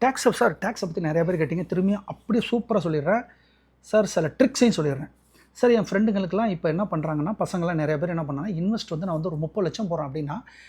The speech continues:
வீட்ல பெரியவங்க பேர்ல வந்து Demat அக்கவுண்ட் எல்லாத்தையும் எடுத்துட்டு அவங்க பேர்ல போட்டுறாங்க. ஏன்னா, அவங்களுக்குலாம் வந்து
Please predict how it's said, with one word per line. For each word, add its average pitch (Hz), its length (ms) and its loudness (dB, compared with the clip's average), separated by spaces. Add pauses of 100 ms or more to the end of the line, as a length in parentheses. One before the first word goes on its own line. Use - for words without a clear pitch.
(140)
வீட்ல 262 320 -2
பெரியவங்க 202 460 0
பேர்ல 156 300 -2
வந்து 156 580 0
Demat 160 40 0
அக்கவுண்ட் 165 500 0
எல்லாத்தையும் 151 340 -2
எடுத்துட்டு 151 460 -2
அவங்க 196 360 2
பேர்ல 208 40 2
போட்டுறாங்க. 180 380 0
ஏன்னா, 180 120 -4
அவங்களுக்குலாம் 180 520 0
வந்து - 80 -6